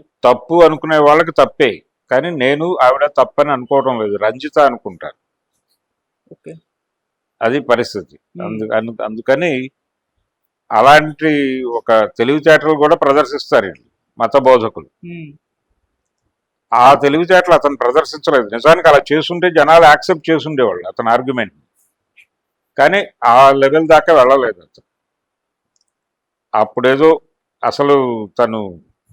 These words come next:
Speaker 1: ఆ వ్యవహారానికి పనికిరాని వాడిగా చెప్పుకునే ప్రయత్నము, ఆ రకమైనటువంటి కాగితాలు పుట్టించే ప్రయత్నం చేశాడు. ఆ తర్వాత ఆయన నెమ్మదిగా ఇప్పుడు ఒక దేశమే ఏర్పాటు చేసేసుకుని వెళ్ళిపోయాడు, హాయిగా గొడవ అయిపోయింది.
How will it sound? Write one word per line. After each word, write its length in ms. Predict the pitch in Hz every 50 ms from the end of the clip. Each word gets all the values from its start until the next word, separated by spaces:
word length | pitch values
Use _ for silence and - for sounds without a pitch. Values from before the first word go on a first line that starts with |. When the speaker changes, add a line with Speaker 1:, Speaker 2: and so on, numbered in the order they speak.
| _ _ _ _ _ _ _ _ _ _ _ _ _ _ _ _ _ - _ - - -
Speaker 1:
ఆ 400 | - 110 110 120 123 123 127 127
వ్యవహారానికి 800 | 120 110 113 113 120 135 135 147 156 160 160 160 156 156 156 - - _ -
పనికిరాని 440 | 127 143 143 156 156 160 160 156 156
వాడిగా 360 | 151 147 147 147 143 151 156
చెప్పుకునే 480 | 151 - 143 131 _ 131 131 143 147
ప్రయత్నము, 680 | 139 120 131 127 135 135 - - 143 139 143 151 151 147
ఆ 360 | 131 123 123 120 120 120 117 113 117
రకమైనటువంటి 640 | 117 - 135 143 143 143 139 123 135 139 135 123 -
కాగితాలు 440 | 123 120 127 127 113 147 139 139 123 110
పుట్టించే 380 | 127 110 - 135 131 123 127 127
ప్రయత్నం 460 | 107 - 123 120 120 - - 139 143 131 120
చేశాడు. 340 | 117 113 - 117 101 - _ _ _ _ _ _ _ _ _ _ _ _ _ _ _ _ _ _ _ _ _ _ _ _ _ _ _ _ -
ఆ 40 | 135
తర్వాత 460 | 131 - 143 143 156 170 180 175 175
ఆయన 180 | 165 151 143 139
నెమ్మదిగా 420 | 131 127 131 139 147 143 151 165
ఇప్పుడు 240 | 160 139 - 123 120
ఒక 120 | 110 110 -
దేశమే 460 | 113 127 127 - 151 143 147 147 135
ఏర్పాటు 360 | 123 - - - 127 127 120 123
చేసేసుకుని 540 | 123 113 104 113 113 - - - 135 135 120
వెళ్ళిపోయాడు, 420 | 107 110 104 - 123 120 117 123
హాయిగా 360 | 104 98 101 107 107 117 135
గొడవ 300 | 139 110 107 107 117 120
అయిపోయింది. 400 | 120 110 - - 107 92 - _